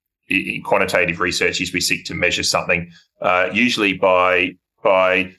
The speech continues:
measuring something that is, isn't, isn't readily quantifiable. So we need to have some kind of instrument that, uh, that, that gives us an insight into what we're trying to understand.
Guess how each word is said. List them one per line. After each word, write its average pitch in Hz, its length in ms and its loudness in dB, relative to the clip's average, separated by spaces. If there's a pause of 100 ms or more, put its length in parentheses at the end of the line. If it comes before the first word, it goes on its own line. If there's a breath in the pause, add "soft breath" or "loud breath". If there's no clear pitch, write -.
(240)
measuring 120 540 0
something 104 340 -2
that 98 120 -2
is, 95 380 -4
isn't, 92 420 -2
isn't 95 440 -4
readily 90 340 2
quantifiable. 87 800 0
So 87 160 -2
we 90 80 -4
need 87 180 -2
to 90 220 -6
have 92 180 0
some 92 280 -2
kind 87 220 0
of 82 80 -4
instrument 85 480 -4
that, 82 160 0
uh, 82 380 2
that, 85 140 -2 (160)
that 85 120 -4 (320)
gives 98 220 -4
us - 140 -2
an 87 80 -8
insight 92 520 -2
into 87 220 -12
what - 140 -6
we're - 80 -4
trying 85 260 -2
to - 120 -2
understand. 82 560 -2